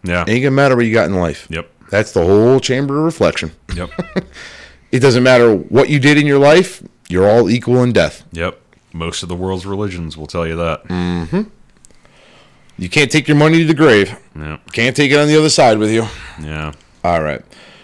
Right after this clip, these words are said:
Speaker 2: Thirty-seven. In speaking to men of quality, do not lean nor look them in the f-, uh, look them full in the face, nor approach too near to them. At least keep a full pace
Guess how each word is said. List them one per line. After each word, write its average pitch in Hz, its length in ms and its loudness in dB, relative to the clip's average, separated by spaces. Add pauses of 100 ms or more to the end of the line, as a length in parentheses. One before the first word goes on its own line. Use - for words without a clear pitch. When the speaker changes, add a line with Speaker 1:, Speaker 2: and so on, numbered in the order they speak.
(120)
Speaker 2:
Thirty-seven. 202 840 4 (580)
In 170 200 4
speaking 185 540 -2
to 147 140 -2
men 139 260 2
of 180 140 -2
quality, 98 680 2 (140)
do 120 180 0
not 160 280 2
lean 147 560 0
nor 123 280 2
look 139 340 0
them 165 320 2 (140)
in 127 280 -2
the 104 60 2
f-, - 300 -12 (320)
uh, 107 120 2
look 127 380 -2
them 123 180 2
full 156 440 2
in 131 140 -2
the 110 60 -2
face, - 580 -4 (400)
nor 135 320 2
approach - 640 0
too 131 160 -4
near 143 320 0
to 117 180 -6
them. 78 300 -2 (800)
At 117 340 0
least 131 520 -6
keep 151 340 -2 (180)
a 104 220 0
full 151 400 0
pace 120 520 -4